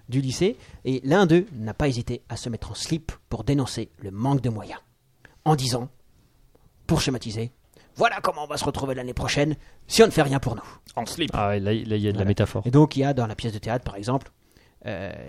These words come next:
Speaker 1: il y en a un, euh, le professeur en caleçon enchaîne et demande à la classe, donc dans, dans, dans le cadre de la, de la, de la, de la pièce de théâtre, hein, soyons
Speaker 2: Oui, oui,
Speaker 1: d'accord,
Speaker 2: oui, j'entends bien.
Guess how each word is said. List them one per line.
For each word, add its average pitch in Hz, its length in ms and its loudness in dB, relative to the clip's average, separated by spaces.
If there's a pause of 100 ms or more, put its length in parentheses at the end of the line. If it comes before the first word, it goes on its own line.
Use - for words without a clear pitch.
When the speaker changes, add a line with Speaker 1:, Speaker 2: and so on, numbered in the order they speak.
(200)
Speaker 1:
il 107 60 -10
y 107 40 -8
en 101 80 -8
a 104 60 -8
un, 131 240 0
euh, 98 280 -4 (320)
le - 60 -16
professeur - 380 -6
en 98 60 -10
caleçon 110 340 -2
enchaîne 123 500 0 (140)
et 117 60 -8
demande 127 260 -2
à 104 60 -8
la 104 100 -10
classe, - 440 -4
donc 123 120 -6 (160)
dans, - 100 -16 (100)
dans, 98 220 -8
dans 98 100 -12
le 92 60 -18
cadre 110 300 -8
de 80 60 -16
la, 78 260 -16
de 82 80 -14
la, 73 80 -18 (120)
de - 80 -16
la, 78 160 -20 (180)
de 95 60 -16
la 90 60 -16
pièce 104 160 -12
de 107 80 -8
théâtre, 135 320 2
hein, 101 60 -6
soyons 135 260 6
Speaker 2:
Oui, - 60 10
oui, - 20 8
Speaker 1:
d'accord, 135 160 6
Speaker 2:
oui, 87 60 -4
j'entends 90 200 -4
bien. 139 160 0